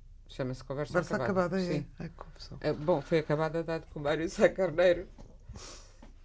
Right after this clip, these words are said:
Speaker 1: Eh,
Speaker 2: Matou-se.
Speaker 1: acabou com ele próprio, não é?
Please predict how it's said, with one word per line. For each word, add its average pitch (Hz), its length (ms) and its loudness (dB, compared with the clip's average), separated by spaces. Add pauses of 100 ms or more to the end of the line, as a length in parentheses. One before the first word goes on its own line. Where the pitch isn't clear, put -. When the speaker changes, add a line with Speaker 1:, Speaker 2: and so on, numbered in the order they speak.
(280)
Speaker 1:
Eh, 135 600 -2
Speaker 2:
Matou-se. 165 260 0
Speaker 1:
acabou 170 280 10
com 185 200 8
ele 180 120 12
próprio, 240 460 4
não 127 120 -4
é? 127 140 -2